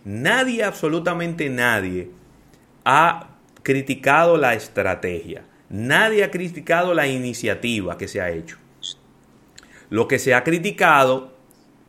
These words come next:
y lo que todo el mundo ha crit-, desde el primer momento ha generado como dudas fue la parte gráfica, que es prácticamente a lo que hemos tenido acceso,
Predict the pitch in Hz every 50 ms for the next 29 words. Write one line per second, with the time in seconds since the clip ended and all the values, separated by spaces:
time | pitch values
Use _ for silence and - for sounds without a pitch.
0 | _ _ _ _ _ _ _ _ _ _ _ - 101 101 98 101 101 101 110 101
1 | - 110 113 131 135 135 135 135 139 135 135 135 135 135 135 131 131 135 131 127
2 | - - - 113 107 113 110 104 - 110 110 110 117 123 135 131 127 131 131 127
3 | 127 117 123 123 127 123 127 127 127 127 123 123 117 113 110 110 107 104 127 143
4 | 143 113 92 92 101 - - - _ _ _ _ _ _ _ _ _ - - -
5 | - 127 135 139 151 170 180 - - - - _ _ - 110 110 113 110 107 -
6 | 123 127 139 143 139 160 151 117 107 92 85 110 107 107 110 107 107 107 104 -
7 | - 92 82 - - - - - _ _ _ _ _ _ _ _ _ _ _ _
8 | _ _ - 110 110 110 113 120 139 170 180 - - - - - - 113 120 -
9 | - 160 170 165 151 151 170 214 - 311 - - - - 113 113 113 117 113 113
10 | 117 117 123 143 151 147 - 135 123 120 120 117 110 104 - - - 262 330 277
11 | - - - 90 87 -